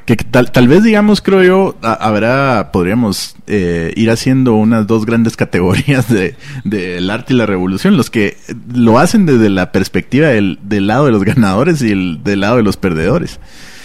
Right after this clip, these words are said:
Creo yo que, que ahí vamos encontrando dos tónicas, eh, distintas de, de cómo se empieza a crear la obra literaria,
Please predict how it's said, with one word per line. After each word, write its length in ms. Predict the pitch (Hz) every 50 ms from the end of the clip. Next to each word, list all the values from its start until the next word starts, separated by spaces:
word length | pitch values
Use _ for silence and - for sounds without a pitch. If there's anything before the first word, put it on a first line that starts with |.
| - - - - - -
Creo 160 | - 135 139 143
yo 180 | 147 170 165
que, 440 | - 180 160 143 131 120 - - - -
que 100 | - 113
ahí 300 | 104 101 120 147 165 180 156
vamos 360 | 107 117 135 139 151 151 151
encontrando 480 | 147 120 - 107 92 - 117 131 131 127
dos 240 | 123 120 123 - -
tónicas, 680 | - 123 123 131 127 120 - - 95 90 80 78 - - -
eh, 280 | - 107 95 90 82 71
distintas 720 | 95 110 107 - - 139 139 147 151 143 147 135 120 98
de, 260 | 98 92 90 85 80
de 200 | - - 104 90
cómo 260 | - - 107 117 120 127
se 140 | - - 98
empieza 720 | 87 87 82 - - 98 98 104 - - 123 107 - -
a 60 | 92
crear 260 | 87 - 85 80 85 92
la 140 | 92 90
obra 160 | 92 101 101 101
literaria, 560 | 98 85 - - 87 113 131 127 104 87